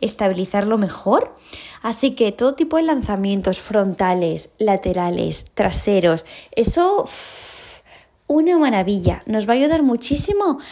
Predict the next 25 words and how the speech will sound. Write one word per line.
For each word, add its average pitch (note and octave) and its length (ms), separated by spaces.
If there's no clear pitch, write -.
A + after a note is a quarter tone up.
a G#3 120
ganar A#3 320
ese C#4+ 200
punto C#4 460
de F#3 120
potencia, F3+ 680
esa D#3+ 200
chispita - 760
de G#3+ 120
potencia A3+ 520
y - 20
velocidad G#3+ 580
que A#3+ 100
a G3+ 80
veces B3+ 320
la A#3+ 100
necesitamos, G3+ 580
por G#3+ 160
ejemplo, A3+ 300
en A3+ 100
un A#3+ 140
kick-up, A3 520
en G#3+ 140
un G#3+ 120
handstand. C#4+ 600